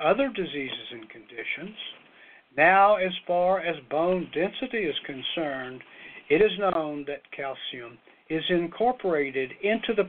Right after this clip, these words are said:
protein, uh, marte-, matrix of the bone by the activated osteocalcin. Now,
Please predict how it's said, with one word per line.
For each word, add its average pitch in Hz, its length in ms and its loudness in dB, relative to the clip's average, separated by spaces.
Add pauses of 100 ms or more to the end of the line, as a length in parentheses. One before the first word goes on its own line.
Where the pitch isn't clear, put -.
protein, 165 760 2 (840)
uh, 127 260 -4
marte-, 160 680 2 (320)
matrix 170 640 0 (220)
of 185 260 2
the 165 120 0 (120)
bone 147 680 0 (960)
by 185 400 4
the 165 340 -2 (540)
activated 175 1000 0 (600)
osteocalcin. 180 680 0 (2000)
Now, 139 240 -6